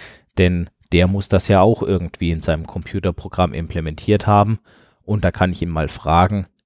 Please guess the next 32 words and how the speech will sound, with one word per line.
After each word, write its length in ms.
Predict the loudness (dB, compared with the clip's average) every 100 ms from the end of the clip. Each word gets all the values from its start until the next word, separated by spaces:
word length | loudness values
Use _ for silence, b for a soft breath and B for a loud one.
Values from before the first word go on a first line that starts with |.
| _
vielleicht 640 | -2 2 4 2 -2 -14 _
hat 180 | -2
er 60 | 0
ja 160 | 0 -2
einen 260 | -4 -8
Tipp, 320 | -6 -8 -8 -18 -16
den 140 | -12
er 80 | -12
mir 140 | -14
geben 300 | -14 -14 -14
kann. 300 | -16 -16 -18 _ _ _ _ _
Davon 380 | 2 2 2 0
kann 200 | 2 0
ich 140 | 0 0
euch 220 | 0 2
dann 200 | 0 2
hoffentlich 680 | -2 -4 -6 -2 -2 -4 -18 _ _
in 120 | -6 -4
der 140 | -2
nächsten 400 | 2 2 0 -4
Folge 360 | 0 2 2 0
berichten. 560 | 0 -2 -2 -6 -8 -8 _ _
Bis 200 | -14 -4
dahin, 460 | 0 2 0 -4 -10 _ _
macht's 400 | -2 -2 -8 -16
gut. 320 | -14 -14 -16 -20 _ _ _ _ _ _ _ _ _ _ _ _ _
Dieser 240 | 2 4 2
Podcast 720 | 0 0 2 4 4 0 -10
steht 280 | -2 -2 0
unter 280 | -4 0 0
einer 260 | 2 0
Creative 600 | -2 -2 2 2 4 0